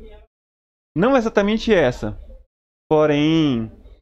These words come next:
ele tava mostrando a up cinco da casa com oitenta níveis de ataque.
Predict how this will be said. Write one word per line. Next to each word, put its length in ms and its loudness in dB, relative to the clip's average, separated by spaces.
ele 180 2
tava 220 2
mostrando 340 -2
a 60 2
up 160 -4
cinco 340 -6
da 140 0
casa 420 0
com 120 -4
oitenta 280 0
níveis 280 0
de 80 0
ataque. 520 -2